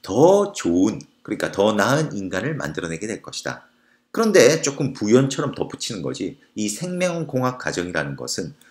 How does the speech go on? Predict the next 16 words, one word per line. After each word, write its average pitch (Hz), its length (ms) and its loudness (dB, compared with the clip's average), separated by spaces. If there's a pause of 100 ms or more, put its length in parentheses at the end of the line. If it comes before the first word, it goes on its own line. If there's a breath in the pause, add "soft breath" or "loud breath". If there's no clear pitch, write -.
(160 soft breath)
현존하는 165 600 2
질병을 123 460 0
치료하기 120 500 2
위한 104 220 -2
이런 95 200 -4
생명공학 113 680 -6
과정이 117 560 -6 (300 soft breath)
이중용도의 120 840 2
기술이다 80 760 -2
이러면서 92 680 -2
왜 131 140 10
이중용도냐? 107 1120 2 (240)
어, - 380 -4
그 - 160 -2
똑같은 190 420 2
기술이 151 720 0